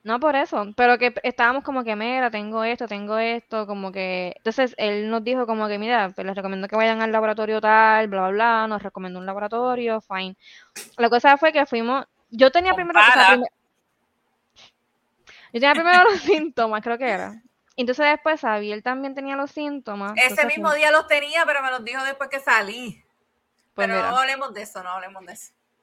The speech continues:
Speaker 1: La cosa fue que, anyways, fuimos los dos, y entonces,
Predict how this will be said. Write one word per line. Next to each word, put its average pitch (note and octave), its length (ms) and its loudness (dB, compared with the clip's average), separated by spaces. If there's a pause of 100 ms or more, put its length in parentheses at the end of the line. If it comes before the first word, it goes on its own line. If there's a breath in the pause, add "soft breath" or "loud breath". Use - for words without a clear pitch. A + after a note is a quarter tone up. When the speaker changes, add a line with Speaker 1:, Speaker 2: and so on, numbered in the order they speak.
(160)
Speaker 1:
La C4+ 180 6
cosa C4+ 260 0
fue E4+ 140 -4
que, D#4+ 200 -8
anyways, A#3+ 500 -4 (220)
fuimos A#3 360 -4
los C4+ 180 0 (100)
dos, C4 580 0 (480)
y A#3+ 140 -2
entonces, A#3 720 -2